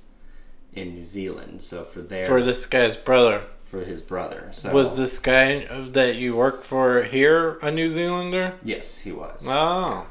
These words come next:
Speaker 1: And he moved here. He got married and moved here, um, and then was a professional polo player here.
Speaker 2: Oh, wow.
Speaker 1: Uh, and they had so many horses. They had a hundred and fifty horses.
Speaker 2: Oh, wow.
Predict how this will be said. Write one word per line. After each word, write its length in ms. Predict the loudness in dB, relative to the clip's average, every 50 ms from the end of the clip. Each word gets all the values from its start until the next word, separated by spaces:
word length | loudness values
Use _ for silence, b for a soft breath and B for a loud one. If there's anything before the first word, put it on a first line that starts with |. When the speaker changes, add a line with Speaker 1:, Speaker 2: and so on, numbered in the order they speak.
| -16 -18 -16
Speaker 1:
And 120 | -16 -14
he 100 | -12 -12
moved 280 | -12 -10 -12 -12 -12 -14
here. 340 | -14 -12 -12 -10 -10 -10 -10
He 120 | -10 -10
got 260 | -10 -10 -10 -10 -12
married 340 | -14 -14 -14 -14 -14 -14 -14 -14
and 120 | -14 -14
moved 200 | -16 -16 -18 -18
here, 400 | -16 -16 -14 -14 -14 -16 -16 -18 b b b b b b b b b b b -14
um, 340 | -14 -14 -14 -14 -16 -18 -18 -16
and 160 | -16 -14 -12
then 160 | -12 -12 -12
was 320 | -14 -14 -14 -14 -16 -16 -16 -18 -20 -20 -20 -18 -18
a 60 | -16
professional 580 | -14 -12 -12 -12 -10 -12 -12 -12 -12 -14 -16 -16
polo 300 | -14 -14 -14 -14 -14 -16
player 340 | -16 -16 -16 -14 -14 -16 -14
here. 300 | -14 -14 -14 -16 -16 -18 -20 -20 -20 -18 -12
Speaker 2:
Oh, 300 | -6 -2 0 2 2 2 4
wow. 260 | 4 2 2 0 -4 -8 -16 -18 -16
Speaker 1:
Uh, 80 | -16 -12
and 140 | -10 -8
they 100 | -8 -6
had 380 | -6 -6 -6 -8 -8 -12 -14 -16 -20 -20 -20 -20 -20 _ -20 -20 -18 -16 -16 -14 -14
so 380 | -14 -14 -12 -10 -8 -8 -8 -10 -12
many 160 | -16 -18 -20
horses. 440 | -20 -20 -18 -18 -18 -18 -18 -18 -18
They 120 | -18 -16 -16
had 160 | -16 -16 -14 -14 -14 -14 -14
a 40 | -16
hundred 420 | -16 -16 -16 -14 -14 -14 -14 -14
and 140 | -14 -14 -14
fifty 320 | -14 -16 -16 -16 -16 -16
horses. 520 | -14 -14 -14 -14 -14 -14 -14 -14 -14 -12 -6 -2
Speaker 2:
Oh, 180 | 0 2 2 4
wow. 320 | 4 4 4 4 2 0